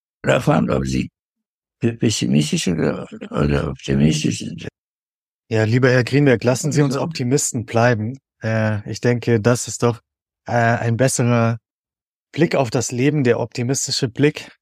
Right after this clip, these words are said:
Speaker 2: Ähm, und ich, ich de-, ich bedanke mich sehr für Ihr Teilen der Expertise,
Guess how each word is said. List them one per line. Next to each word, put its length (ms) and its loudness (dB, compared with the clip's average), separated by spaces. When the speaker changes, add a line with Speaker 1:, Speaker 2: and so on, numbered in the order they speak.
Speaker 2:
Ähm, 380 0
und 480 -6
ich, 240 -8
ich 200 -8
de-, 260 2
ich 120 -6
bedanke 340 2
mich 160 0
sehr 220 4
für 120 -6
Ihr 400 0
Teilen 480 2
der 100 4
Expertise, 680 -4